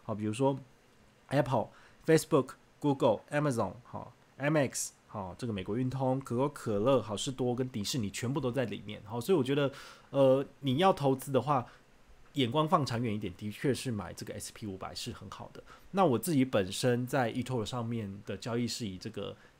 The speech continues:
V T跟B N D，哈，这两个为主哦，就是全世界的股票，哦，应该是全美国的股票，然后跟这个所谓的债券的部分，好，来做这个资产配置，我觉得也是很不错，因为毕竟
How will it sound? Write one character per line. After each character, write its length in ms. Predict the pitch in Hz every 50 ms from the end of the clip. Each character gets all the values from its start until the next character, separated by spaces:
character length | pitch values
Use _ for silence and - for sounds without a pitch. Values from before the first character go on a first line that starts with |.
| _
V 120 | 131 135 135
T 200 | 135 - 139 123
跟 200 | 135 127 127 127
B 180 | - 135 120 123
N 100 | 120 120
D， 300 | - 123 120 117 117 117 _ _ _
哈， 260 | - 110 95 92 - - _ _ _ _ _
这 100 | - 151
两 180 | 131 95 87
个 80 | 95 101
为 200 | 95 95 92 107
主 180 | 107 - - 104
哦， 140 | 98 98 98
就 120 | 113 135 127
是 240 | 117 131 131 120 - - - _ _
全 120 | - - 135
世 140 | 127 - 175
界 220 | 151 175 165 139
的 420 | 123 127 117 110 107 101 101 98 95 - _
股 100 | - 117
票， 340 | 85 - 143 147 117 95 - - _
哦， 180 | - - 117 123
应 80 | 147 151
该 100 | 190 180
是 80 | 175 170
全 200 | - - - 143
美 220 | 175 185 143 107
国 220 | - - 95 95
的 180 | 95 101 101 92 - - - _ _ _ _ _ _
股 180 | - 123 110 101
票， 340 | - - 139 123 101 92 - -
然 140 | - 107 107
后 80 | 117 123
跟 240 | - 131 117 110
这 100 | 110 120
个 140 | 117 104 104
所 160 | 98 - 104 98
谓 80 | 107 110
的 100 | 107 101
债 240 | - - 156 104 101
券 200 | - - 120 95
的 80 | 92
部 200 | 90 - - 98
分， 200 | 92 - 101 92 - - _
好， 160 | - - 104
来 160 | 104 95 104
做 220 | 107 - - 127 110
这 80 | 113
个 80 | 107 104
资 160 | 98 - 117
产 120 | 104 110 98
配 200 | - 123 127 117
置， 200 | - - 120 113 - - - - _
我 100 | - 139
觉 100 | 135 202
得 80 | 196 180
也 140 | 160 123 104
是 140 | - 165
很 120 | 127 107 90
不 80 | 90
错， 160 | 104 - 131 117
因 80 | 127
为 60 | 147
毕 160 | 156 143 147 127
竟 240 | 127 135 127 113